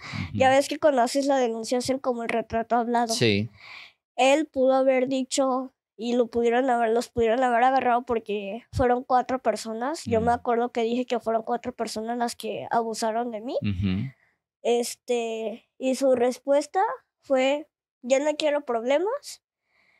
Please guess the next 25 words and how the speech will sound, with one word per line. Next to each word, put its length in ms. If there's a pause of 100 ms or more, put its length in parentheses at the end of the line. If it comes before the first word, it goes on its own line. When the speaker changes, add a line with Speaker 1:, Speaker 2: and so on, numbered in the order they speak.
(260)
Speaker 2:
yo 240
te 160
dije 240
que 140
no 160
tomaras, 840 (340)
y 200
ahora 260
sí 140
que 140
si 120
estás 320
ahí 180
es 100
porque 280
tú 160
quisiste". 640 (140)
Speaker 1:
Híjole. 500
Speaker 2:
O 40
sea, 260
yo 160
dije, 560
Speaker 1:
Qué 120
Speaker 2:
"Güey", 40
Speaker 1:
sinvergüenza. 1000